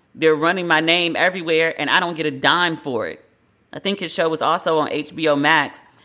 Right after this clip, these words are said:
And he asked his fans not to watch the show. He did ask Netflix to take it down, and Netflix has a big deal with Dave Chappelle. He does well for them.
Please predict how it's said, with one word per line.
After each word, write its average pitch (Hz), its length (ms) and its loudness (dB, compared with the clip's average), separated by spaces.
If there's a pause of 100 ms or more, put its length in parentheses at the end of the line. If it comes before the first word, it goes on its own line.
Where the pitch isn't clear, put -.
(100)
And 180 140 -4
he 196 100 -4
asked 220 320 -2
his 185 140 -14
fans 180 580 -4 (400)
not 180 300 -2
to 220 80 -6
watch 165 300 0
the 180 100 -10
show. 220 360 0 (320)
He 214 180 -6
did 247 260 0
ask 190 300 0
Netflix 175 500 -2
to 156 80 -6
take 143 240 -2
it 135 80 -8
down, 139 240 0
and 143 120 -2
Netflix 170 360 -2
has 151 160 0
a 139 60 0
big 143 260 -2
deal 151 240 0
with 123 120 -2
Dave 135 220 0
Chappelle. 139 400 0
He 151 80 -8
does 151 240 0
well 147 220 2
for 143 120 -8
them. 131 260 -4